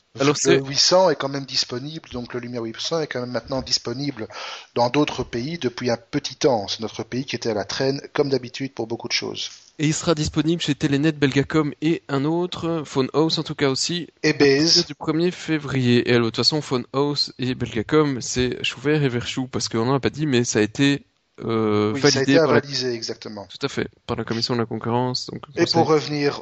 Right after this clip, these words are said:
Speaker 1: au Nokia Lumia huit cents, il sera donc disponible dans toutes les bonnes boucheries au modique prix de cinq cents euros. Ce qui,
Speaker 2: Cinq cents balles,
Speaker 1: si vous
Speaker 2: quoi.
Speaker 1: y réfléchissez, si vous y réfléchissez deux secondes, vous mettez cinquante euros en plus, vous avez un, un, un Galaxy S deux.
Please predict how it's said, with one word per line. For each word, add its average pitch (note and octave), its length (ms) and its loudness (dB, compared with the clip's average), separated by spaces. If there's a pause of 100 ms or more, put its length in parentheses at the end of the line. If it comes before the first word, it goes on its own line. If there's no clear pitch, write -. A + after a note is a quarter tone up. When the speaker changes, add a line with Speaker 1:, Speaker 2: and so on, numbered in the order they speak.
Speaker 1:
au D3+ 220 4
Nokia C#3 400 -2
Lumia C3 260 -4
huit A#2 160 -2
cents, E3+ 320 2
il D3+ 100 -8
sera C3 300 0
donc B2+ 220 -8
disponible C3 420 -2
dans A2+ 140 -8
toutes F3 200 -6
les C#3+ 60 -2
bonnes B2 200 -6
boucheries F3 500 -4
au D#3 100 0
modique C#3 340 -2
prix F#3+ 240 -4
de F3 300 4 (140)
cinq - 260 -2
cents B2 220 0
euros. C#3+ 400 2 (260)
Ce - 120 -6
qui, - 60 0
Speaker 2:
Cinq D#3 200 2
cents B2+ 220 4
balles, F#2+ 260 6
Speaker 1:
si D#2+ 40 -8
vous F2 120 -10
Speaker 2:
quoi. - 100 0
Speaker 1:
y D#3+ 80 0
réfléchissez, C#3 960 -4
si - 200 -2
vous C3 200 -8
y - 20 -8
réfléchissez C3 800 -4
deux D#3+ 140 2
secondes, D3+ 480 -4 (480)
vous B2+ 180 0
mettez C#3+ 280 -2
cinquante D3 400 -2
euros A2+ 200 -2
en A2 60 -4
plus, E3 400 -6
vous B2 300 -2
avez B2+ 180 2
un, C3 280 0
un, - 20 -10 (100)
un C3+ 120 -2
Galaxy A#2+ 440 -2
S A#2+ 160 -2
deux. - 140 -14